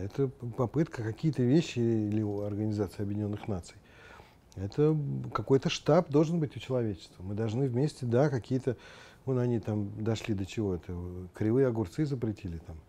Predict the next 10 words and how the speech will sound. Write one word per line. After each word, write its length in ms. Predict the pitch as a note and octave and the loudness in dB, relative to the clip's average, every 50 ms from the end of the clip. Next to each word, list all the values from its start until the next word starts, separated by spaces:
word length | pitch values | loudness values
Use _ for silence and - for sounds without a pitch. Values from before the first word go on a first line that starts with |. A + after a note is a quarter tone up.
| - - - - - - - - | -20 -20 -20 -20 -20 -20 -14 -8
Еврокомиссия. 840 | - G2+ G2 F2+ F2+ E2+ - G#2 G2 G2 F2 D#2+ - - E2+ D#2+ D#2+ - - _ _ _ - - - - - - - - | -6 -4 -4 -2 -4 -4 -2 -2 -2 -2 -4 -6 -10 -12 -14 -16 -16 -16 -20 _ _ _ -20 -20 -20 -20 -20 -20 -20 -18
Чем 240 | - - A#2 G2+ F#2 | -10 -8 -6 -6 -2
совсем, 420 | - A#2 G#2+ - - A2 G2 F2 - - - - | -2 -2 -2 -2 -4 -4 -4 -4 -6 -10 -10 -8
ну, 120 | A#2 C3 | -6 -6
там 200 | - D3 C#3 C3+ | -4 -2 -2 0
их 220 | D3 C3+ - - - | 0 -2 -2 -2 0
много, 280 | C#3 D3 C#3+ B2+ A#2 | 4 4 6 6 6
это 280 | A2 A2+ C#3+ B2 - B2+ | 4 4 2 0 0 -2
бюрократия 640 | A#2 A#2 C3+ C3 C3+ - - G#3+ A#3 - - B2+ A2 | 0 2 4 4 4 4 2 2 2 2 2 2 2
вообще 500 | A2+ G#2+ - - A2 G#2+ G#2 G#2 G2+ | 2 0 -2 -2 0 2 2 2 0